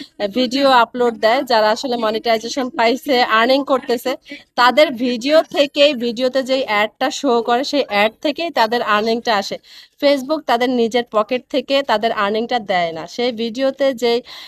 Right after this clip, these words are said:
অ্যাডগুলো শো করে, সেই অ্যাডগুলো থেকে, অ্যাড রেভিনিউগুলো থেকে যেই আর্নিংটা হয়,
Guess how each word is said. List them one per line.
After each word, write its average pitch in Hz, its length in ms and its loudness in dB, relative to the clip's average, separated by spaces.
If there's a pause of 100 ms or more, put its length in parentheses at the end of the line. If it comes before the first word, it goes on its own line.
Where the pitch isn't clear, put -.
(100)
অ্যাডগুলো 233 580 2
শো 254 320 -2
করে, 247 280 -2
সেই 269 200 -4
অ্যাডগুলো 220 500 -2
থেকে, 247 500 -4
অ্যাড 208 260 -2
রেভিনিউগুলো 240 640 -2
থেকে 240 360 -2
যেই 220 260 0
আর্নিংটা 240 520 0
হয়, 269 160 0